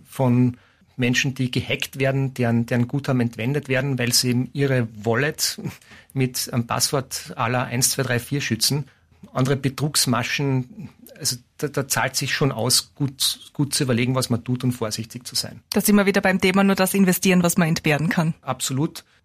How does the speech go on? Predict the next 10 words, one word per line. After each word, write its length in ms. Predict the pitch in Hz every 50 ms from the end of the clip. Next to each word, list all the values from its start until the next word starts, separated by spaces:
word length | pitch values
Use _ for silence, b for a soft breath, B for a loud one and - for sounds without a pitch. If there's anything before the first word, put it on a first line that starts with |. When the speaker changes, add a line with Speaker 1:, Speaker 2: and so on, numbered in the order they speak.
| -
Speaker 1:
äh, 40 | - 139
aber 480 | 127 127 131 139 - 131 120 131 131
eben 160 | 135 123 143
auch 240 | - 123 123 120 - - 135 139 - _ - _ -
Passwörter 680 | 120 127 123 - - 151 139 139 - 143 135 135 127 - - _ _ _ - _ _ _ -
wählen, 540 | 139 123 127 127 131 135 135 135 131 131 -
die, 320 | 139 131 127 127 127 123
die 180 | 120 - 135 123
sicher 340 | - - 139 - - 143 -
sind. 400 | - - 131 127 127 123 -